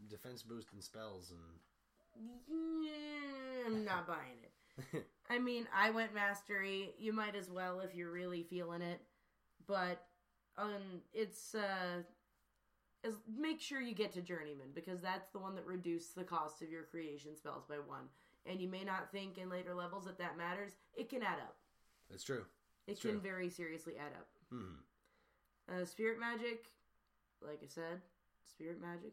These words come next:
Speaker 2: is
Speaker 1: Solid.
Speaker 2: just good.
Speaker 1: And there's a, there's
Speaker 2: Take
Speaker 1: a
Speaker 2: it.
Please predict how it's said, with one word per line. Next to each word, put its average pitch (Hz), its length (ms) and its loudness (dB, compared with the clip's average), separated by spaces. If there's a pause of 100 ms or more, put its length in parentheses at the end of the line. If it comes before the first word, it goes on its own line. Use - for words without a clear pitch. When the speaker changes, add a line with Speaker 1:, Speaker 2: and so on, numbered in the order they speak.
Speaker 2:
is 160 100 -10
Speaker 1:
Solid. 170 320 -4
Speaker 2:
just 151 40 -8
good. 156 260 -2 (1500)
Speaker 1:
And 101 120 -8
there's 104 180 -8
a, 90 320 -4
there's 170 160 4
Speaker 2:
Take 78 220 -4
Speaker 1:
a - 20 -2
Speaker 2:
it. 240 180 -4